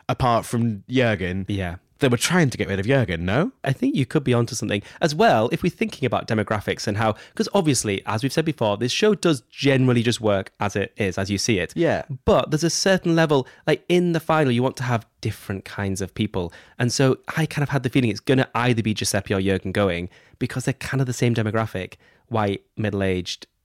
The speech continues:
Speaker 2: foreign man.
Speaker 1: Again, you just hate the foreigners, don't you? Real Brexit Britain speaking here. So Chigs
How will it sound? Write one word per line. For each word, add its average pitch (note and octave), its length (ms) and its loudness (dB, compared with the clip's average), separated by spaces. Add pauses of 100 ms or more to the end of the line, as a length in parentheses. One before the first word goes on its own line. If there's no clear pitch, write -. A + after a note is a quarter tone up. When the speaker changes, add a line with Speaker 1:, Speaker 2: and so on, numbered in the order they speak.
(340)
Speaker 2:
foreign A#2 380 -2
man. F2+ 240 -4 (480)
Speaker 1:
Again, F2+ 380 -4
you G2 140 -4
just - 180 -6
hate A2+ 380 0
the A2 40 -6
foreigners, A#2 460 0
don't C3 240 2
you? G#2 320 0 (400)
Real C#3 180 2
Brexit B2 520 0
Britain A#2+ 320 -2
speaking A2+ 380 -2
here. A2 340 0
So C#3+ 200 4
Chigs - 640 0